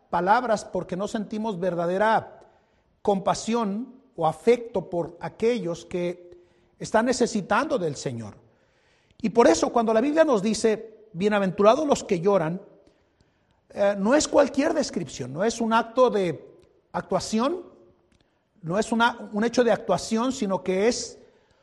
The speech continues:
un acto fuerte, hermanos, conectado a un lamento apasionado y que muchas veces está conectado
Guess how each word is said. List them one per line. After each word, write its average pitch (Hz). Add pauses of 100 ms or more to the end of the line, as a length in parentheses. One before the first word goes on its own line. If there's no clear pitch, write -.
(220)
un 196
acto 240
fuerte, 220
hermanos, 233 (540)
conectado 226
a 269
un 262
lamento 226
apasionado 196
y 185
que 180
muchas 196
veces 196
está 180
conectado 190